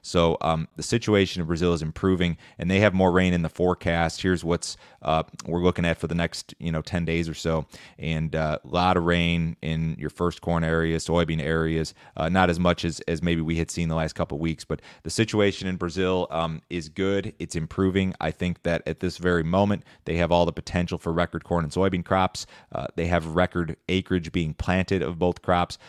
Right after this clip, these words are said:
So, uh, all the potential in the world there. Soybean oil in China hit a ten-year high yesterday in the futures market. Um, they set back a little bit this morning.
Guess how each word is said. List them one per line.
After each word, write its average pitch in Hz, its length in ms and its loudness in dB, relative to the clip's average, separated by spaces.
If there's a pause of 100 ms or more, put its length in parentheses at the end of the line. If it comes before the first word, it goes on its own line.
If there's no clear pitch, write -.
So, 82 300 2
uh, 78 220 0
all 104 180 8
the 101 80 4
potential 87 400 0
in 80 60 -4
the 76 60 -6
world 78 260 0
there. 76 160 -2 (540)
Soybean 127 400 8
oil 113 320 10
in 95 80 4
China 113 420 6
hit 104 160 4
a 98 60 2
ten-year 113 480 4
high 101 240 6
yesterday 95 600 4
in 92 60 2
the 87 60 -2
futures 98 340 -2
market. 90 500 2
Um, 82 340 0
they 87 100 -4
set 107 200 0
back 95 220 2
a 90 40 -4
little 82 140 -4
bit 82 200 -2
this - 180 -12
morning. 90 300 2